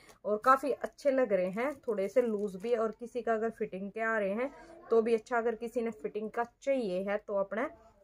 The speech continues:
fitting करवा सकता है Cap के साथ। बहुत अच्छी quality,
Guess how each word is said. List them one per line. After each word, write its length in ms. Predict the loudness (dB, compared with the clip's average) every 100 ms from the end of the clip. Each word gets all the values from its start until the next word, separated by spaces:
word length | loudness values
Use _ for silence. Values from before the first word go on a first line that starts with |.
| _
fitting 280 | -6 -4 -2
करवा 340 | -2 2 2
सकता 240 | 0 -2 0
है 160 | 0 0
Cap 380 | -2 -6 -6 -2
के 100 | -2
साथ। 340 | 2 0 0 -6
बहुत 280 | -10 -10 -12 -20
अच्छी 260 | -16 -12 -12
quality, 580 | -4 -2 -2 -4 -6